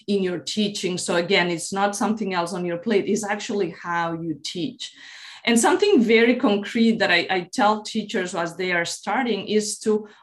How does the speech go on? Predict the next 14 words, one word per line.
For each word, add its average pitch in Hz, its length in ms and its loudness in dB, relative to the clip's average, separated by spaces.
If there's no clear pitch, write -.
always 349 440 2
have 226 260 0
an 202 160 -2
S 214 320 -4
E 240 80 -2
L 208 220 0
goal 185 340 -2
in 180 220 -4
mind 175 640 -2
along 214 580 4
with 202 220 2
their 190 160 2
academic 180 640 -2
goal. 151 500 -10